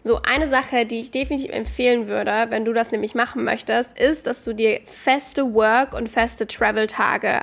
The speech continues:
einrechnest oder einplanst. Das heißt, an festen Tagen, das sind deine Arbeitstage und dann wiederum gibt's feste Tage, die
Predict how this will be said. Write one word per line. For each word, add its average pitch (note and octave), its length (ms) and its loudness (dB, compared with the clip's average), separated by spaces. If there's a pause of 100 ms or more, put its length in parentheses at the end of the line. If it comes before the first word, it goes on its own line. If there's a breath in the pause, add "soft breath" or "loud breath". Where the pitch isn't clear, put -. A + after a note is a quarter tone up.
(140)
einrechnest - 720 -4 (100)
oder - 300 -2
einplanst. - 540 -4
Das G#3+ 120 -6
heißt, A3+ 240 0 (120)
an A#3 120 2
festen D4 460 0
Tagen, C4 500 2
das A3 160 2
sind A#3+ 140 0
deine G#3+ 200 2 (100)
Arbeitstage C#4+ 1040 2
und A#3 120 0
dann C4 180 4
wiederum C4 280 4
gibt's B3+ 180 2
feste B3 300 0
Tage, A#3+ 680 0
die A3+ 220 -2